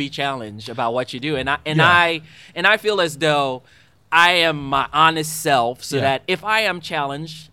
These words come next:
Speaker 1: in my honest response, I'll
Speaker 2: Yeah.
Speaker 1: be honest. So it was not, I'm not gonna run away from anything that comes to me because this is how I am,
Speaker 2: Yeah.
Speaker 1: you know, and, and I'm comfortable with who I am, and, and I'm comfortable with growing and learning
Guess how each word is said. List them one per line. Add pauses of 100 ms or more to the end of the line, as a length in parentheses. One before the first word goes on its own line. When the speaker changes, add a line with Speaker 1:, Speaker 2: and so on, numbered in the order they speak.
(180)
Speaker 1:
in
my
honest
response,
I'll
Speaker 2:
Yeah.
Speaker 1:
be
honest.
So
it
was
not,
I'm
not
gonna
run
away
from (360)
anything
that
comes
to
me
because
this
is
how
I
am,
Speaker 2:
Yeah.
Speaker 1:
you
know,
and, (360)
and
I'm
comfortable
with
who
I
am,
and,
and
I'm
comfortable
with
growing
and
learning